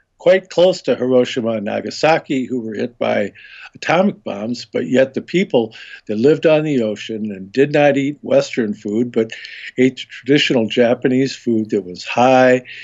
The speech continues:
in, uh, sea vegetables, you know, like seaweed and, and, uh, various, uh, ocean-sourced, uh, uh, plant life and, and fish, that,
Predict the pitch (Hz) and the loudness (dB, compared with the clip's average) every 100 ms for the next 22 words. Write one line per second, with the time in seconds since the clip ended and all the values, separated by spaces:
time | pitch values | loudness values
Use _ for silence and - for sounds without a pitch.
0 | - - - 131 107 104 101 101 101 101 | -14 -12 -6 -2 0 0 -2 -4 -4 -6
1 | - 143 135 135 131 - 131 123 123 123 | 0 2 4 4 2 -4 -4 -2 0 -2
2 | 120 113 - _ - - _ 113 104 98 | -4 -8 -18 _ -20 -20 _ -6 -4 -6
3 | 95 - - 135 127 123 123 120 113 95 | -8 -6 2 6 8 8 8 6 4 -2
4 | 92 - - - - 104 101 101 98 98 | -8 -18 -16 -14 -8 -4 -2 -2 -2 -4
5 | 95 92 92 123 127 120 107 101 - 110 | -4 -4 2 4 6 6 4 -2 -2 2
6 | 104 104 101 - - - - - 143 143 | 2 0 -4 -10 -20 -20 -6 2 4 4
7 | 131 110 - 117 107 104 - - _ _ | 0 -2 -2 0 0 -2 -10 -16 _ _
8 | _ _ _ _ 107 101 98 98 95 98 | _ _ _ _ -14 -10 -8 -8 -10 -16
9 | 101 _ _ - 98 101 - _ _ _ | -18 _ _ -8 -8 -8 -14 _ _ _
10 | - 127 123 123 113 110 - 104 101 104 | 0 2 2 2 2 0 -4 -6 -6 -10
11 | 98 101 - 127 110 104 - - - - | -10 -12 0 2 2 0 -6 -10 -14 -20
12 | - - _ _ _ 135 135 | -20 -20 _ _ _ 2 2